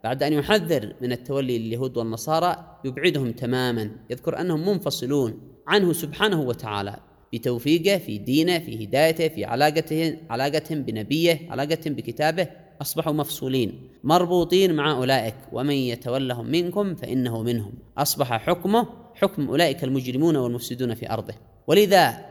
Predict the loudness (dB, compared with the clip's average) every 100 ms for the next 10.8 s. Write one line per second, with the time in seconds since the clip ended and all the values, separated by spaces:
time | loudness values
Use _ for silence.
0 | -18 -8 -2 0 0 -4 0 2 2 0
1 | -2 -4 -2 0 -2 -6 -18 -8 -2 -2
2 | -2 -4 -2 -2 -2 -6 -10 -4 0 0
3 | 0 0 -2 -2 2 4 2 -2 -12 -16
4 | -6 -4 -2 -2 0 2 2 0 -4 -12
5 | -20 -8 -2 0 0 -2 2 2 2 0
6 | -4 -4 -4 -2 -2 -2 -2 -4 -4 -4
7 | -2 0 2 0 -2 -4 -2 -2 -2 -4
8 | -4 -2 -2 -4 -10 -8 -2 0 0 -2
9 | -2 -2 -4 -4 -2 -2 -2 -4 0 2
10 | 0 0 0 0 0 -2 -2